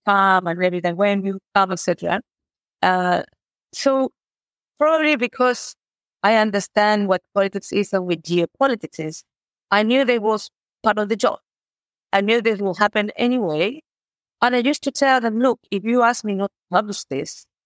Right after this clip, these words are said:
then tomorrow another big country will call me and said, 'Not publish this.' And then another big country will come. So then the only thing I can do is to hold back on because I have to do my job. I have to, if I commit to something, I will do it.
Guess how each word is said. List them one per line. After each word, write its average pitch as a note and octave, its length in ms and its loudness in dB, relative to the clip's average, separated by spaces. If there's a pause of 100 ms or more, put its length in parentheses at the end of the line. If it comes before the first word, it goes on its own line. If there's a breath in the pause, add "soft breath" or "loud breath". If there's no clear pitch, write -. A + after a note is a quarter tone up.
(320)
then A3+ 220 2
tomorrow G3+ 500 2
another F#3 340 2
big A3 200 -2
country A3 280 -2
will F#3 120 2
call F#3 260 0
me F#3 120 0
and F3 60 -4
said, F3 200 0
'Not F3 280 2
publish A3+ 360 -2
this.' D3 260 -2
And D#3+ 200 -10
then G3 220 0
another A3+ 360 2
big G3 240 -2
country E3+ 260 -4
will E3+ 180 -8
come. F3 200 0
So F#3+ 220 0
then G3 280 0 (220)
the E3 140 2
only E3 160 0
thing D#3+ 180 0
I D#3 60 0
can D#3+ 180 -2
do F3 80 2
is E3+ 100 -2
to E3 300 0 (320)
hold F3 200 0
back E3 240 0
on - 240 -6 (480)
because F3 160 2
I F3+ 120 4
have F#3+ 180 0
to E3+ 100 -6
do D#3+ 120 -2
my C#3+ 100 -4
job. - 300 -8 (140)
I D3 80 0
have E3 260 0
to, D#3+ 160 -2 (480)
if E3+ 160 0
I G3 240 2
commit G#3 340 -2
to A#3 120 -4
something, D#3 380 -2
I D3 100 0
will D#3 120 -2
do G3+ 240 -2
it. - 140 -10